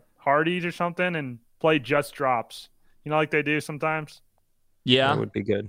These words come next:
Speaker 2: Yeah, I,
Speaker 1: That
Speaker 2: I
Speaker 1: would
Speaker 2: do
Speaker 1: be
Speaker 2: like
Speaker 1: a good
Speaker 2: that.
Speaker 1: TikTok. See, that would pop off.
Speaker 3: Well, and now, Nick,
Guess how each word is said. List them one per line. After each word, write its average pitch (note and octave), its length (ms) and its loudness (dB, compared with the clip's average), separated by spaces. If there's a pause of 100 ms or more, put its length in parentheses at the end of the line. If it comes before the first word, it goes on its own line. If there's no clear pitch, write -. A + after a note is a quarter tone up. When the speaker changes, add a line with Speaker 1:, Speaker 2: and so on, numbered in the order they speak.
Speaker 2:
Yeah, B2+ 320 2
I, C3 40 -4
Speaker 1:
That F#3 100 6
Speaker 2:
I A3 160 8
Speaker 1:
would A#3+ 80 2
Speaker 2:
do - 80 2
Speaker 1:
be A3+ 80 6
Speaker 2:
like A3 100 8
Speaker 1:
a - 20 -6
good A3 200 6
Speaker 2:
that. - 80 -2
Speaker 1:
TikTok. A3 540 2
See, G3+ 160 -2
that G3 120 4
would G3+ 160 0
pop G3 260 4
off. A3 520 0 (1080)
Speaker 3:
Well, A#2+ 140 6
and A#2 100 2
now, C3+ 360 4 (180)
Nick, C3+ 400 2